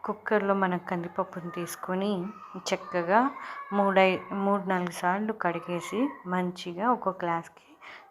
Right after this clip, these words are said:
టూ అండ్ హాఫ్ గ్లాస్ వాటర్ అని చొప్పున వేసేసి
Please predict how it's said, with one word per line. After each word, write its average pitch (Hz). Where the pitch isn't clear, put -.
టూ 247
అండ్ 208
హాఫ్ 175
గ్లాస్ 170
వాటర్ 170
అని 175
చొప్పున 185
వేసేసి 175